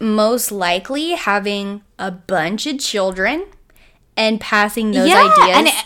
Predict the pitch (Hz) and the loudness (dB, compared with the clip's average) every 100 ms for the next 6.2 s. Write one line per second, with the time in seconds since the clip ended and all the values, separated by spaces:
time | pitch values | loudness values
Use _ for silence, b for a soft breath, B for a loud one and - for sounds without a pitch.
0 | - 294 226 208 269 277 233 214 196 202 | 2 2 4 4 6 6 6 4 4 0
1 | 202 190 180 196 180 190 180 175 175 202 | -4 -2 -4 -4 -6 -6 -8 -8 -6 -6
2 | 220 - 262 269 175 196 233 226 247 240 | -2 2 2 2 -4 0 4 6 6 6
3 | 196 254 - 262 247 247 240 220 214 220 | 8 6 4 0 0 -2 -4 -4 -4 -6
4 | B B B _ _ _ - 208 226 247 | B B B _ _ _ -6 -4 -2 -2
5 | 208 170 170 190 196 233 247 262 202 247 | -4 -6 -8 -6 -4 -2 -4 -4 -4 -4
6 | 233 170 | -4 -6